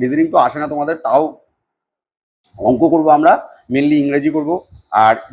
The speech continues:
জিকে আমরা এখানে কিন্তু করতে থাকবো। তো আজকে থেকে চলো আমরা শুরু করি। ডাব্লিউবিএসএসসি ক্লার্ক এবং হচ্ছে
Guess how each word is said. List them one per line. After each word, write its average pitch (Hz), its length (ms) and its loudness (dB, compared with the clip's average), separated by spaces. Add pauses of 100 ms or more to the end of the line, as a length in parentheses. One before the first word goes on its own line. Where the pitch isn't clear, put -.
জিকে 131 280 -6
আমরা 139 220 0 (140)
এখানে 127 240 -8
কিন্তু 127 240 -12
করতে 127 260 -16
থাকবো। 104 300 -12 (280)
তো 135 80 -4
আজকে 127 280 0
থেকে 151 180 -8
চলো 143 180 -4
আমরা 143 200 0
শুরু 131 200 -12
করি। 135 180 -6
ডাব্লিউবিএসএসসি 127 640 -8
ক্লার্ক 123 320 0
এবং 127 200 -8
হচ্ছে 123 220 -12